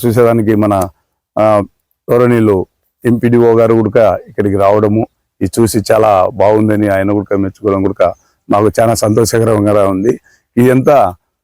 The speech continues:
మన పెద్ద ఆయన గౌరవనీయులు నంద్యాల వరదరాజరెడ్డి గారి, ఓ, కూటమి ప్రభుత్వం వచ్చినా ఉంటే ఇట్లాంటి పనులు కూడా శరవేగంతో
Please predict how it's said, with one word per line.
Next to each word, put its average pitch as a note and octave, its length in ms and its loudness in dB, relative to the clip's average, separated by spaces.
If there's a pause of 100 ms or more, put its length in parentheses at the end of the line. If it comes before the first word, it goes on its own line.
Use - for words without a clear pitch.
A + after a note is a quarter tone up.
(200)
మన B2 200 -2
పెద్ద A#2+ 160 0
ఆయన B2 180 2 (420)
గౌరవనీయులు A#2+ 460 0 (480)
నంద్యాల A#2+ 260 2
వరదరాజరెడ్డి A#2 640 2
గారి, G#2+ 280 0 (840)
ఓ, A2+ 60 -2 (360)
కూటమి B2 360 2
ప్రభుత్వం A#2+ 400 0
వచ్చినా B2 200 0 (120)
ఉంటే B2 180 2 (380)
ఇట్లాంటి A2+ 280 0
పనులు B2+ 360 2
కూడా A#2+ 260 2 (460)
శరవేగంతో B2 640 0